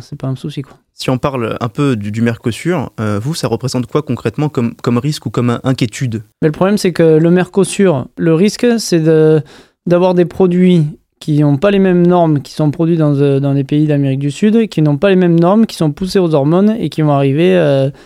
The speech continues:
Speaker 1: à plein wagon en Europe ou en, ou en France, quoi. Donc, euh, donc ça va faire de la concurrence déloyale pour les exploitants, euh, les exploitants français, quoi, et
Speaker 2: Et
Speaker 1: européens.
Speaker 2: qu'est-ce que vous avez envie de, de, de dire à, à ceux qui, qui nous écoutent actuellement,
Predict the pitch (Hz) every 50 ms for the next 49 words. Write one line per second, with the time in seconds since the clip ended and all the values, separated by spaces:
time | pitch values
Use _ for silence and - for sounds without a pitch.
0 | _ _ _ _ _ - 139 135 - 151 147 139 139 139 151 180 175 160 151 147
1 | 143 131 139 165 175 170 - 185 180 170 156 139 135 139 147 156 151 143 143 147
2 | 139 - 156 139 - - - 127 135 139 135 127 131 131 139 135 131 131 131 131
3 | 131 131 131 139 143 139 131 151 143 123 143 139 - - 156 160 165 147 135 -
4 | 143 135 131 - 135 143 139 139 139 127 123 123 131 147 170 190 190 185 - 151
5 | 139 139 135 127 135 127 - - 143 135 131 - 160 175 180 175 156 135 127 123
6 | 120 - 139 135 139 131 139 135 - - 139 - 143 143 - 160 147 - 147 131
7 | - - _ - 147 135 135 139 143 135 - 143 131 127 - _ _ _ _ -
8 | 196 - - - 151 123 123 113 120 120 120 113 143 139 117 110 104 101 92 -
9 | - - 107 110 107 110 127 151 156 - - - _ _ - 113 - - - 107
10 | - - 139 - - 127 113 107 - - 123 117 107 120 113 - 143 - 120 113
11 | - - 120 123 123 131 147 -